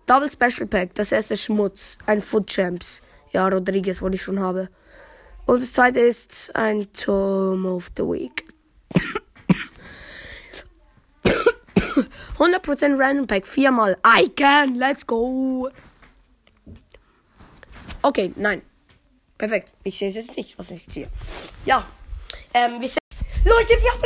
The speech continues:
einfach Icon Moments. Dreiundneunzig more gezogen. Ich schick's meinem Kumpel, Alter.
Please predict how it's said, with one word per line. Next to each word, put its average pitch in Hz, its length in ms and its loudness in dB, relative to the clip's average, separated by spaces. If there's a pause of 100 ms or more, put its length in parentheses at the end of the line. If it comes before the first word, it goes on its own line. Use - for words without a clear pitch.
(160)
einfach 453 220 -2 (300)
Icon 415 420 2
Moments. 427 640 2 (220)
Dreiundneunzig 440 840 2
more 403 500 2
gezogen. 330 680 -2 (1900)
Ich 277 160 -2
schick's - 320 -8
meinem 233 160 -2
Kumpel, 214 320 -4
Alter. 202 300 -6